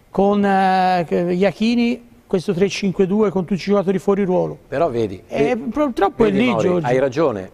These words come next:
Speaker 2: però mi rifaccio a una frase di Michele. Per i propri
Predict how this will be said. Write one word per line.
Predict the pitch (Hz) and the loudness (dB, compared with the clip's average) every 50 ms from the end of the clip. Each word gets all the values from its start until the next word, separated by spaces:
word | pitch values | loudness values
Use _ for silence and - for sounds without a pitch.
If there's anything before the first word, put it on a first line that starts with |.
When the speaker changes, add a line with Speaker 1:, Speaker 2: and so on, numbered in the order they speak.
| - | -6
Speaker 2:
però | - 131 139 160 143 | -4 -2 0 0 0
mi | 120 127 147 | -2 -2 -2
rifaccio | 175 - - 127 127 - - 156 | -2 -2 -2 -4 -4 -2 -2 -2
a | 143 | 0
una | 117 117 120 | 0 -2 -6
frase | 113 - 113 107 104 104 98 90 107 107 104 107 107 - _ _ - _ _ - 104 | -6 -4 -2 -2 -2 -2 -4 -4 -2 -2 -2 -2 -4 -8 _ _ -20 _ _ -20 -20
di | 95 95 98 95 101 101 - | -12 -8 -6 -6 -6 -6 -8
Michele. | 110 107 98 - - - 90 87 85 90 90 - - - - - - _ _ _ _ - - | -8 -8 -8 -6 -6 -6 -6 -6 -8 -10 -12 -12 -16 -20 -20 -20 -20 _ _ _ _ -20 -6
Per | - 180 196 214 | -2 0 0 0
i | 233 233 - | 0 -2 -4
propri | - - 165 139 120 107 - - - 113 117 113 117 113 - | -2 0 0 2 2 0 -2 -6 -6 -4 -4 -4 -4 -6 -12